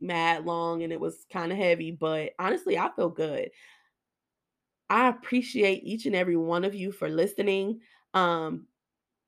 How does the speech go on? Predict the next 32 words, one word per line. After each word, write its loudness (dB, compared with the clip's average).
please -2
write 2
in -6
the -6
comments. 0
Please -6
hit 0
me -2
up -2
on -4
Instagram, 0
Journey -2
to -8
Requited -4
Love. 0
I 10
do, 0
um, 0
look 2
forward 0
to -8
speaking -4
with -4
you -4
all. 2
I 0
do -6
look -4
forward 0
to -8
the -2
next -6